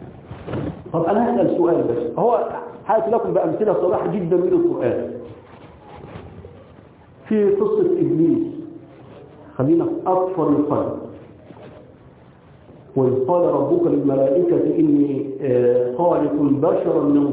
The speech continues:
طين، فإذا سويته ونفخت فيه من روحي فقعوا له ساجدين، فسجد الملائكة كلهم أجمعون إلا إبليس استكبر وكان من الكافرين." سورة البقرة: "وإذ قلنا للملائكة اسجدوا لآدم فسجدوا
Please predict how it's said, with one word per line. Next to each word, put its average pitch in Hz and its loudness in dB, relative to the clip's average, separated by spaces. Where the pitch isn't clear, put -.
طين، - -2
فإذا 185 2
سويته 190 2
ونفخت 180 2
فيه 180 2
من 175 4
روحي - 0
فقعوا 175 0
له 175 2
ساجدين، 143 0
فسجد 196 2
الملائكة 202 2
كلهم 175 2
أجمعون 185 2
إلا 190 0
إبليس - 2
استكبر 240 0
وكان 185 2
من 190 2
الكافرين." 156 0
سورة - 0
البقرة: 190 2
"وإذ 175 2
قلنا 185 0
للملائكة - 0
اسجدوا - 2
لآدم - 2
فسجدوا 214 0